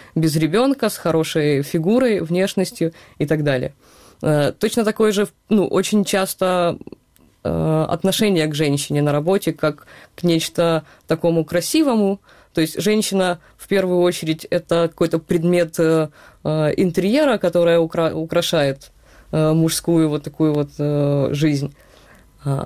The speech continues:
а не специалистка, а не человек в первую очередь. Да, безусловно, есть какие-то конкретные женщины, которые могут, э, могут добиться чего-то, могут продавить, но это скорее, э, наверное, исключение из правил.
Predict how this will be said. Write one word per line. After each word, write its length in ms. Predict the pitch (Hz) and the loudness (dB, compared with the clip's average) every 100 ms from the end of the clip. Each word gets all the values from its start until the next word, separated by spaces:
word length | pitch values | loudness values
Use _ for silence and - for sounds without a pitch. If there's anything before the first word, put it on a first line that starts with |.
| - | -2
а 120 | 147 | 0
не 380 | 151 156 151 147 - | 2 2 2 -2 -4
специалистка, 960 | - - 143 156 180 233 - 190 156 | -10 -8 -2 0 0 -2 -4 -2 0
а 120 | - 151 | 0 -2
не 140 | 147 | -2
человек 380 | 147 151 143 - | -2 0 0 -2
в 40 | |
первую 280 | - - 135 | -4 -4 -2
очередь. 240 | - - - _ _ _ _ _ _ _ _ - | -6 -8 -18 _ _ _ _ _ _ _ _ 0
Да, 180 | 170 | 0
безусловно, 440 | 180 185 180 226 226 | 2 0 0 2 2
есть 260 | 185 175 | 2 0
какие-то 360 | - 165 160 156 | -4 -4 -4 -2
конкретные 500 | 156 151 139 - 135 | -2 0 -2 -2 -2
женщины, 380 | 151 214 196 165 | 0 0 0 0
которые 360 | 147 147 147 | 0 0 2
могут, 380 | 147 147 143 143 - - - - | 2 0 -2 -2 -4 -4 -12 -8
э, 360 | 156 147 143 135 - - | -2 0 0 -2 -10 -8
могут 540 | 151 151 151 151 156 | 0 2 2 2 0
добиться 640 | 147 143 202 - 175 160 147 | 0 -2 -4 0 2 2 0
чего-то, 420 | - 139 165 160 | -4 -2 0 0
могут 320 | 147 143 143 | 0 0 -2
продавить, 480 | 143 143 143 160 160 - | -2 0 2 0 -2 -2
но 260 | 156 151 | 0 2
это 220 | - 143 | 0 -2
скорее, 540 | - - 160 160 156 147 - - - - | -4 -2 2 2 0 -2 -14 -20 -16 -4
э, 220 | 147 147 | 0 2
наверное, 400 | 147 156 160 151 | 2 2 2 0
исключение 560 | - 165 - 202 170 | 0 -2 0 2 2
из 100 | 143 | 0
правил. 380 | - 135 127 131 | -2 -4 -4 -4